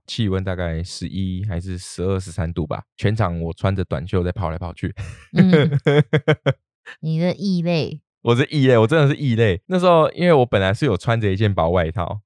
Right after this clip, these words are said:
Speaker 1: 对，然后那时候室内在拍的时候，就是，哇，真的好热，我就外套脱掉。
Speaker 2: 嗯。
Speaker 1: <laughs> 然后就，我就拖着外套在工作这样子。嗯，然后那时候还听到有些宾客还隐隐约约讲说：“哇，那个摄影师，他，他是怎样？他不怕，是，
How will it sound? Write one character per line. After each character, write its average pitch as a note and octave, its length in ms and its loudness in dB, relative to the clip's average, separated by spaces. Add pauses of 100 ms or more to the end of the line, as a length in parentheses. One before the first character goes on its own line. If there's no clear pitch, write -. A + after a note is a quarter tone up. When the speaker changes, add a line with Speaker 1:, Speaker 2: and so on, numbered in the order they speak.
Speaker 1:
对， F2+ 340 -8
然 F#2 120 0
后 A#2+ 100 2
那 B2+ 80 0
时 A#2+ 80 -2
候 B2+ 60 2
室 B2+ 220 -4
内 A#2 160 0
在 G#2+ 120 -2
拍 G#2 260 -4
的 F#2 80 -2
时 F#2+ 120 -8
候， F2 160 -4
就 F2+ 120 -8
是， F#2 220 -8
哇， G#2 340 -2
真 B2 140 -4
的 A#2+ 80 0
好 G2 200 0
热， G#2+ 180 2
我 E2 60 -4
就 G2+ 120 -2
外 F#2+ 140 2
套 F#2+ 120 0
脱 F2+ 240 -4
掉。 F2+ 200 0 (260)
Speaker 2:
嗯。 G3 400 2
Speaker 1:
<laughs> D3+ 80 -12
然 - 20 -
后 G#2 140 2
就， A2 180 0
我 F#2 100 -4
就 A2+ 200 0
拖 A#2+ 240 0
着 G#2+ 100 -2
外 G#2 140 2
套 G2 160 0
在 F#2 120 -4
工 E2+ 240 -4
作 - 200 -4
这 - 60 -8
样 - 140 -8
子。 - 120 -20 (400)
嗯， E2+ 140 -6 (400)
然 F#2+ 120 0
后 G#2+ 60 4
那 A2+ 40 4
时 A2+ 60 4
候 A2 60 2
还 F#2+ 120 0
听 G#2+ 200 -4
到 G2+ 300 2 (280)
有 F#2 120 -2
些 G2+ 120 2
宾 G#2+ 220 -2
客 G#2+ 140 0
还 E2+ 100 0
隐 G2 180 -4
隐 E2+ 80 -4
约 F#2 140 -2
约 F#2+ 80 -2
讲 F2 120 -6
说 E2+ 140 -10
：“哇， F#2+ 160 -6
那 A2+ 80 -6
个 G#2+ 80 -8
摄 A2+ 200 -4
影 F2 120 -8
师， F#2+ 400 -6 (400)
他， G#2 360 -6
他 G2+ 100 -4
是 G2+ 300 -8
怎 F2+ 100 -6
样？ F2+ 180 -6
他 G#2+ 100 -4
不 G2 120 -10
怕， A2+ 240 -6 (160)
是， B2 120 -4